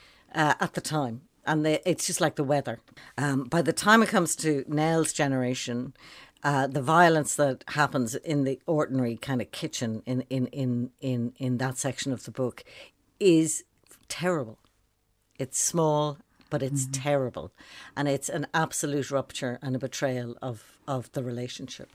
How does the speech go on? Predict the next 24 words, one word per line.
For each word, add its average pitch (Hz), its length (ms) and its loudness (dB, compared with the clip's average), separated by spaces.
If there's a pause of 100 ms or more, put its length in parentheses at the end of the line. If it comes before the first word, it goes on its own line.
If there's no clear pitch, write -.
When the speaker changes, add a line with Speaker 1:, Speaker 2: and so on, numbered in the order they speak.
(260)
Speaker 1:
So 180 160 4
I 196 160 8
was 233 140 2
interested 233 520 2
in 143 360 2 (680)
that 180 240 6
movement, 180 640 0
which 175 120 -4
I 175 60 -2
think 202 200 -4
is 147 160 -4
a, 135 120 -6 (120)
is 143 260 -4
a 139 100 -4
movement 143 420 -4
towards 135 480 -6
a 143 80 -8
more 135 200 -2
positive 123 440 -6
way 120 140 -4
of 113 80 -4
living, 123 300 -4
actually, 120 420 -8
and 117 180 -6